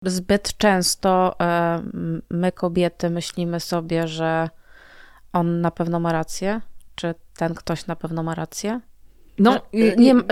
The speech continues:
Speaker 1: czasami z automatu wręcz, prawda?
Speaker 2: No, no tak, ale to się odzywa ewidentnie model wychowawczy, który, no, oby się pojawiał już jak,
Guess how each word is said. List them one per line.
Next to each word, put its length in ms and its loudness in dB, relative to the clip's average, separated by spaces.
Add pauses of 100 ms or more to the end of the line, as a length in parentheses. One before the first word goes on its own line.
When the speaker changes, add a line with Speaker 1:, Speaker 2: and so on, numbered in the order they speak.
(100)
Speaker 1:
czasami 360 4
z 40 6
automatu 560 4
wręcz, 380 0
prawda? 460 0 (200)
Speaker 2:
No, 280 4 (100)
no 240 2
tak, 380 0
ale 240 2
to 260 2
się 200 2
odzywa 580 0
ewidentnie 880 0
model 420 2
wychowawczy, 640 -2
który, 260 -2
no, 180 2
oby 580 4
się 220 -4
pojawiał 640 0
już 280 -6
jak, 520 -6